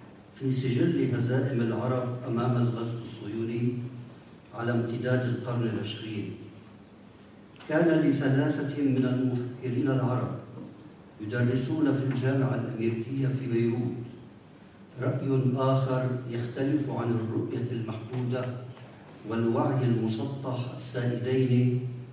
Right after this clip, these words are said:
إزاء هذا العدو المدجج بالعقيدة والعلم والتحالفات والمال والسلاح.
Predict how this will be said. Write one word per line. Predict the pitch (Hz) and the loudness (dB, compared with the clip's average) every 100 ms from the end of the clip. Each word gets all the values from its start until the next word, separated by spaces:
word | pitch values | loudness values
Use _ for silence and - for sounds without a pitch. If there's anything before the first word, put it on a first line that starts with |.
| - - | -16 -8
إزاء | 120 - 139 - - 110 | -2 2 2 2 0 0
هذا | 127 127 127 113 | 2 2 0 -2
العدو | 107 104 113 127 139 - - - - - - - | -2 -4 -2 0 0 -2 -8 -14 -18 -20 -18 -6
المدجج | 127 117 113 139 151 123 117 120 107 110 | 0 2 4 4 2 2 0 0 -2 -4
بالعقيدة | 113 117 120 143 131 123 120 120 - - - - - - | -2 -2 -2 -2 -2 0 0 -2 -4 -12 -14 -18 -14 -6
والعلم | 110 110 127 123 117 117 - - - - - | -2 0 2 2 2 0 -2 -8 -12 -14 -10
والتحالفات | 117 117 123 123 123 120 - 123 123 123 - - - - 113 | -8 -4 -4 0 2 2 2 4 6 4 2 -6 -12 -12 -6
والمال | 110 113 113 120 120 120 - - | -2 0 2 4 4 2 -4 -10
والسلاح. | - - 127 123 110 104 | -10 -10 -6 -2 0 -2